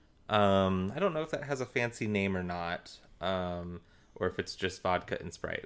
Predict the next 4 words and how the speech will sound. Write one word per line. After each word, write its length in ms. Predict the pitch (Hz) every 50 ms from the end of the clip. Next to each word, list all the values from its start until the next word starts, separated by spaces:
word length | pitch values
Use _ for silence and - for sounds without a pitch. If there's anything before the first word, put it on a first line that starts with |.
| - 95
Vodka 1120 | 101 107 110 120 127 131 - - - - - - 110 107 101 95 92 90 90 92 98 113 117 - - _ - - - - - - - - - -
and 680 | 87 92 90 87 87 87 87 87 87 87 87 87 - -
Sprite 1500 | - - - - - - _ - - 147 151 147 143 143 143 143 143 143 139 135 - - - - - - - - - - - - - - - - - - - - - - - -
name. 880 | 95 92 90 90 87 87 85 85 - - - - - - - - 95